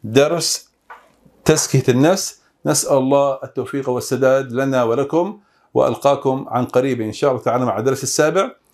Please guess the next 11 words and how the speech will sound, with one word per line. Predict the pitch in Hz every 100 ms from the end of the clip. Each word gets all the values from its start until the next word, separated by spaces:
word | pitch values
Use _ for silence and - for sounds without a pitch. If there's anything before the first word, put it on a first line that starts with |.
| _ -
تابعوني. | 139 127 117 147 175 214 - _ _ _ 135
آه، | 123 123 123 123 127 131 - -
أنا | 135 127
معكم | 131 135 139 139 143 -
معلم | 107 123 113
المادة | 117 127 117
الأستاذ | 123 - 127 117
طه | - - 131 117
نايف، | 123 143 175 - _ _ 123
ولا | 127 131
تنسوا | 127 143 139 139 135 139